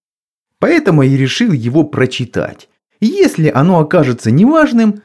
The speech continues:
так нечего из-за него и спешить. Почтальон и несколько других людей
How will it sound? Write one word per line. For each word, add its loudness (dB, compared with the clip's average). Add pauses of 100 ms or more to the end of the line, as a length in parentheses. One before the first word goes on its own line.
так -2
нечего 0
из-за 0
него 0
и -2
спешить. -10 (840)
Почтальон 0
и 2
несколько 0
других -2
людей -2